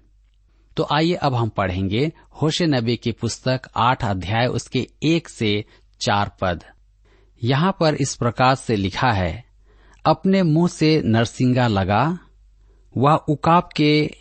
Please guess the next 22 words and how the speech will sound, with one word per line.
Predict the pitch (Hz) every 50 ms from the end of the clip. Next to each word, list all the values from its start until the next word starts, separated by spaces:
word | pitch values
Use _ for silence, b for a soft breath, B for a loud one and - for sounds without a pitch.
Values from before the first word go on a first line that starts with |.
| _ _ - -
समान | - - 127 120 120 135 135 139 135 131
यहोवा | 113 104 123 123 135 143 160 170 165
के | - - 147 120
घर | 95 90 120 135 139
पर | - - 120 113 107
झपटेगा, | 92 - - 104 - - - 120 113 92 92 87 85 - - - _ b b b b b b b b -
क्योंकि | 185 196 202 - - 196 180
मेरे | 160 143 135 139 147 147 127
घर | 104 113 135 151 151
के | - 156 139
लोगों | 117 104 104 107 110 117 131 156 147
ने | 110 92 85 85 87 - - - - -
मेरी | 107 113 120 123 120 120
वाचा | 113 98 107 110 113 113 - - 117 117
तोड़ी | - _ - 95 92 95 104 127 170 180 b b b b b b b b b -
और | 139 151 160 160
मेरी | 156 151 160 165 165 165
व्यवस्था | 139 123 117 120 127 127 - - - - 170 170
का | 160 - 123 117 117 120 - - - -
उल्लंघन | 117 110 107 107 107 107 107 117 120 113
किया | - - - 98 101 101
है। | 101 92 82 - -